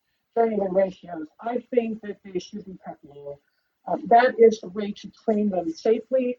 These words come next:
comprehensively. I think that the apprentice would appreciate it because they know that while they're learning,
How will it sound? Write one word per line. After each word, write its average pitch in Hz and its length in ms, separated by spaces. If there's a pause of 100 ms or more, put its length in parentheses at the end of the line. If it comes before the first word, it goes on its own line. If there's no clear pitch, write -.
comprehensively. 220 1080 (400)
I 196 80
think 339 240
that - 160
the 226 120
apprentice 226 600
would 208 100
appreciate 190 640
it 190 100
because 214 360
they 233 140
know 262 340
that 208 180 (300)
while 233 260
they're 226 220
learning, 214 500